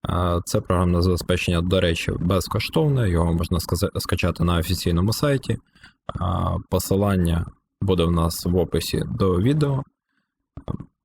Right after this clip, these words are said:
Пропоную не зволікати і перейти до інсталяції самого П О. Тут класичні у нас, е, ліцензійна угода. Нічого незвичайного.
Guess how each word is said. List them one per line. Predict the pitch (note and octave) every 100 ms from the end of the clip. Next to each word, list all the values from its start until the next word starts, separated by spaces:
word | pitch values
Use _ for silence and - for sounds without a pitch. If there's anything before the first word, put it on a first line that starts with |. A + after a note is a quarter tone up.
| _ -
Пропоную | G2 F#2+ G2 F#2+
не | F#2
зволікати | G#2+ - - D#3+ - -
і | A#2+ A#2+ - _
перейти | - F2+ F#2 - G#2+
до | F#2 F2 F#2+ - -
інсталяції | F2+ - E2+ F2 G2+ - F2+ F#2 - _ _ _ _ _ _ - _
самого | - E2+ E2+ F2+ F2+
П | -
О. | E2+ E2+ - _ _ _ _ _ _ _ _ _ _ _ _ _ _
Тут | E3+ -
класичні | - G2+ - F#2 F#2
у | F2
нас, | F2 F2 -
е, | F2+ F2 F2
ліцензійна | F#2 - F#2 F#2 F2+ F#2
угода. | A#2 D3+ D3 C#3 C3 _ _ _ - - - _ _ _ - - - - - - _ _ _ - - - _ _ -
Нічого | G#2 G2 G2 F#2
незвичайного. | G2+ A2+ C#3 E3+ D#3 C3+ B2 B2